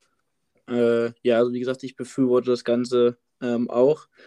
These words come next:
weil ich glaube, keiner hat den H S V so im Herzen getragen oder so, äh, ja, durch dick und dünn gegangen wie, wie er. Also ein paar, was ich, Videos und, äh, sowas angeguckt, was man jetzt so in den letzten paar Tagen gesehen hat.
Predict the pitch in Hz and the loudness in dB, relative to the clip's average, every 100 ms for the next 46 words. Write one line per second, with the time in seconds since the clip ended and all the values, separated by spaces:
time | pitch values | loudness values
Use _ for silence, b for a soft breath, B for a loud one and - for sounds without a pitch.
0 | b _ 117 113 120 - 117 117 110 107 | b _ 2 2 -2 -2 0 -2 -6 -6
1 | 113 123 113 117 113 113 110 110 110 - | -4 -4 -4 -6 -4 -2 -4 -6 -10 -14
2 | _ _ 120 120 113 120 123 117 120 117 | _ _ -6 -2 -2 0 0 2 2 0
3 | 113 117 - 127 120 - 101 113 117 113 | -2 -4 -4 -6 -6 -6 -4 -2 -2 -2
4 | 117 113 113 120 123 123 - 117 117 110 | -2 -2 0 2 4 2 0 -4 -4 -6
5 | 113 _ _ - 107 110 110 113 _ - | -10 _ _ -10 -6 -4 -6 -10 _ -8
6 | 117 - 127 123 127 127 123 123 120 117 | -6 -2 -2 -2 -4 -2 -2 -2 -2 -2
7 | 117 b b b _ 117 117 120 131 135 | -2 b b b _ -4 2 2 2 0
8 | - - 107 117 120 117 117 113 127 127 | -8 -12 -10 -8 -6 -6 -8 -10 -10 -4
9 | 135 135 131 131 127 127 120 117 120 120 | -2 2 4 4 2 -2 -2 0 -2 -4
10 | 117 117 117 117 - 131 127 - 120 120 | -2 -2 -2 -6 -4 2 2 2 -2 0
11 | 135 131 120 117 120 117 - 120 117 117 | -2 0 -2 -2 -2 -2 -2 -4 -2 -2
12 | - 120 117 - 113 117 117 117 117 120 | -2 -6 -6 -2 -2 -2 -2 0 0 0
13 | 113 | -4